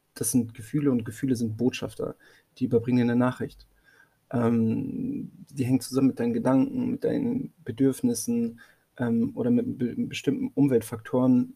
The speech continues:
die gerade passiert sind, wie zum Beispiel Verlust oder sowas. Ähm, und ja, wie gesagt, <clears throat> es gibt keine Einmalformel, dass du, ähm,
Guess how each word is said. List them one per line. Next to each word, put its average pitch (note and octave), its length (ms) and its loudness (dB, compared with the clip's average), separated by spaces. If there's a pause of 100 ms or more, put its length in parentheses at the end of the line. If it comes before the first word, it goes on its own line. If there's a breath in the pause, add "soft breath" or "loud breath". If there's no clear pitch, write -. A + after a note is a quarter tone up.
die A2+ 120 -4
gerade A2+ 320 0
passiert A#2 460 -8
sind, A2 420 -2
wie A2 80 -2
zum A2+ 160 -4
Beispiel A2 260 -2
Verlust A2 480 0
oder G2+ 160 -6
sowas. - 420 -4 (640 loud breath)
Ähm, A#2+ 460 4 (1120)
und A#2+ 580 2 (600)
ja, C3 380 6
wie A#2 60 -2
gesagt, B2+ 580 2
<clears throat> - 40 -8
es C#3 500 10
gibt - 140 -2
keine A#2+ 300 2
Einmalformel, A2+ 760 4
dass G#2+ 220 -4
du, A2 220 -2
ähm, - 640 -6